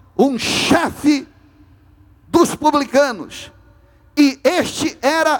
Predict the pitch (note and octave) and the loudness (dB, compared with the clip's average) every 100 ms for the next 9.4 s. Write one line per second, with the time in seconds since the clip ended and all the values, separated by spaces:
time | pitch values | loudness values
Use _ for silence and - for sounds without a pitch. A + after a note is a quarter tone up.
0 | G3 E3+ D#4+ - - - - - _ - | 0 2 2 0 -6 -6 -8 -20 _ 0
1 | F4 E4 E4+ F#4+ E4+ D#4 D4 F4 F4 F4 | 0 2 0 2 0 -2 0 2 2 -2
2 | F4 E4 B3+ - - E4 D4+ D#4+ D4+ D#4 | -2 -2 -6 -12 -6 0 2 0 -2 -2
3 | C4+ E4 C4 - C3+ - _ _ _ _ | 0 -2 -4 -10 -18 -20 _ _ _ _
4 | _ _ _ _ _ - _ _ _ _ | _ _ _ _ _ -20 _ _ _ _
5 | _ _ _ _ _ _ _ _ _ _ | _ _ _ _ _ _ _ _ _ _
6 | _ _ _ _ _ - C#4 C#4 C#4 D4 | _ _ _ _ _ -8 -8 -6 -2 0
7 | C4 E3 A#2 _ _ _ _ _ _ _ | 0 -4 -14 _ _ _ _ _ _ _
8 | _ _ _ _ _ _ _ E4+ - D#4 | _ _ _ _ _ _ _ -14 -8 -6
9 | A#3+ A3+ G#3+ | -6 -10 -12